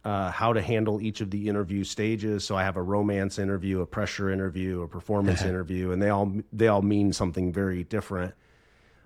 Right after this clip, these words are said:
Speaker 1: Uh, even to how do we write the email when we're inviting them to the job? Like, it
Speaker 2: Mm.
Speaker 1: matters. Like, every little thing is a clue that's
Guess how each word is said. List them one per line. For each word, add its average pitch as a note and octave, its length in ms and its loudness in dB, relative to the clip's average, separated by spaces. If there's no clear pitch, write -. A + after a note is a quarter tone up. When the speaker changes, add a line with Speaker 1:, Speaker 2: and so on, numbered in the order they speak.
Speaker 1:
Uh, G#2 200 2
even E3 320 8
to A#2+ 160 0
how B2 180 4
do D3 100 4
we C3 140 4
write A2 420 0
the G#2+ 140 -2
email G#2 600 0
when A2 260 4
we're G#2 140 4
inviting G2+ 500 2
them F#2 160 -2
to F2+ 140 -10
the F2 80 -4
job? D#2 400 -6
Like, F#2+ 120 -4
it F#2 100 -4
Speaker 2:
Mm. F2+ 40 -6
Speaker 1:
matters. E2 340 -4
Like, F#2 220 -4
every D3+ 420 4
little C3+ 220 6
thing A#2 240 2
is G2 160 0
a F2+ 60 -2
clue B2 460 4
that's - 440 -4